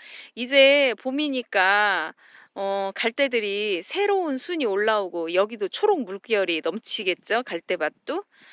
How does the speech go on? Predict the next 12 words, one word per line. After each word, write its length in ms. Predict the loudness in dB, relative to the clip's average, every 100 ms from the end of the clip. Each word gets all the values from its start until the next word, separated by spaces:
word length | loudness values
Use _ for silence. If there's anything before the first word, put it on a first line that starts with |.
| -20 -20 -20 -8
와, 580 | -2 0 0 0 -2 -4
그리고 320 | -6 -4 -4
지금 440 | -4 -6 -2 -2 -2
현재는, 720 | -2 -2 0 0 2 0 0 -6 _ _ _ -16
음, 320 | -12 -10 -12 -4
보리밭이 640 | -2 0 0 -2 -4 -2
이렇게 280 | -2 -4 -8
초록 280 | -4 -4
물결이 440 | -2 -4 -2 -2 -2
지금 200 | -6 -4
넘치고 460 | -4 -4 -8 -4 -4
있고요. 380 | -6 -2 -2